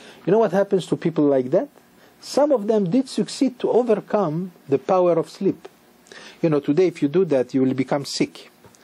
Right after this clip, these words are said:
There are many kinds of sicknesses that will come upon somebody who doesn't sleep enough. You know that. Even high blood pressure could come from that. It's the, today they say even cancer.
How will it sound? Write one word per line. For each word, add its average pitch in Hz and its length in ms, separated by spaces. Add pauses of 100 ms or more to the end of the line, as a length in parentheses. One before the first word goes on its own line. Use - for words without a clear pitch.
(280)
There 123 100
are 127 100
many 175 300
kinds 156 320
of 131 100
sicknesses 143 580
that 127 180
will 131 100
come 170 240
upon 135 400
somebody 139 380
who 139 100
doesn't 131 280
sleep - 260
enough. 139 520 (440)
You 175 80
know 185 140
that. 185 180 (400)
Even 143 160
high 165 180
blood 196 260
pressure 190 360
could - 200
come 117 200
from 101 220
that. - 160 (520)
It's - 120
the, 123 140
today 147 300
they 151 160
say 160 220
even 156 180
cancer. - 440